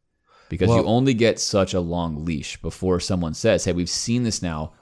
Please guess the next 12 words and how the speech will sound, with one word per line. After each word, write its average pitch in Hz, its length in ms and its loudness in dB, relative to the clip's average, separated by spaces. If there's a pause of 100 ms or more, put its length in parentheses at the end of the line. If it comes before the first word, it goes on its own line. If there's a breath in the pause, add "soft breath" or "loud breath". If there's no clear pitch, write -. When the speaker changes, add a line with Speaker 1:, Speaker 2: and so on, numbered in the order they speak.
Speaker 1:
We've 90 120 -4
seen 90 200 -2
fifteen, 85 520 -6
sixteen, - 460 -6
seventeen 104 600 -2
games 87 220 0
of 76 140 -8
data. 80 400 0 (380 soft breath)
This 101 320 2
play, 85 500 0
these 90 340 0
plays 90 380 0